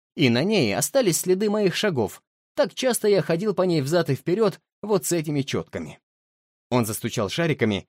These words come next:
и начал бормотать священную формулу «Ом мани падме хум», радуясь прохладе, покою и отсутствию пыли. Ким, глядя на равнину, лениво переводил глаза с одного предмета на другой. Он шел без определенной цели,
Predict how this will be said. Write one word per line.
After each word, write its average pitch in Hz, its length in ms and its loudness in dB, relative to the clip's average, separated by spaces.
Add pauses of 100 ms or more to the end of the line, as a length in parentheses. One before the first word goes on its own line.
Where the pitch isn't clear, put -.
(180)
и 120 100 2
начал 196 280 0
бормотать 131 460 0
священную 131 540 -2
формулу 98 520 -4 (260)
«Ом 120 200 2
мани 160 520 0
падме 139 440 0
хум», 98 400 -4 (280)
радуясь 156 460 0
прохладе, 165 720 -2 (140)
покою 147 560 0 (180)
и 190 80 4
отсутствию 101 640 -2
пыли. 101 320 -4 (800)
Ким, 208 200 2
глядя 127 320 2
на 117 100 0
равнину, 123 520 0 (200)
лениво 226 360 0
переводил 160 440 0
глаза 131 300 2
с - 80 -2
одного 120 360 0
предмета 139 420 0
на 139 100 0
другой. 117 440 -4 (320)
Он 226 180 2
шел 240 220 -4
без 190 180 -2
определенной 170 560 0
цели, 113 460 -4